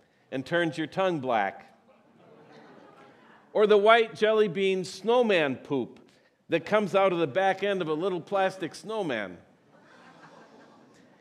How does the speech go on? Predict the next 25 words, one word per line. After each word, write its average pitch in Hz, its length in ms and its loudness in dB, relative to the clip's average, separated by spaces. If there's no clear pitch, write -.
Christmas 190 720 -4
is 180 220 2
no 220 260 4
time 202 480 0
to 151 100 -6
fool 208 420 -4
around 165 580 0
with 151 120 -8
something 180 440 -2
as 139 120 -2
serious 160 500 -2
as 127 120 -10
candy. 139 560 -4
Then 226 160 4
there's 226 220 2
the 196 100 0
way 208 220 0
too 214 160 -6
much 202 240 -4
of 185 100 -6
a 170 60 -4
good 185 480 -6
thing 151 400 -4
candy, 110 560 -8
like 117 280 -2